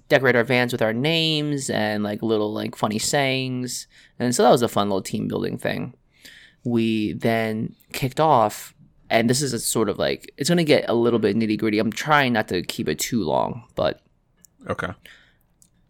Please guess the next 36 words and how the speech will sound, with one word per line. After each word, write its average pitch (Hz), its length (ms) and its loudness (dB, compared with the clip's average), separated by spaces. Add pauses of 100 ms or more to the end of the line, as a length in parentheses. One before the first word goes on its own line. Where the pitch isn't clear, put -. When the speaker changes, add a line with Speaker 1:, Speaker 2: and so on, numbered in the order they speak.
(400)
Speaker 1:
our 113 140 6
first 143 400 2
runner 117 320 2
was 107 180 0
in, 110 280 -2
so - 120 0
I 120 120 8
was 160 160 6
in 139 160 4
van 107 300 2
one. 62 220 -2
There 82 120 -2
were - 20 -4
two 151 340 -2
vans. 104 600 -4 (960)
Each, - 300 0
our 123 260 8
team 113 320 0
had 101 240 0
ten 110 260 -4
people. - 400 -8
Now, 110 120 -2
y-, - 340 -6
the 131 80 -8
team 175 320 2
should 139 400 4
optimally 95 800 0 (460)
have - 500 0
twelve 127 460 2
people. - 400 -8 (520)
This - 220 -2
way, 64 360 0 (680)
the - 100 -8
relay 113 280 2
race 104 200 0
has - 300 -6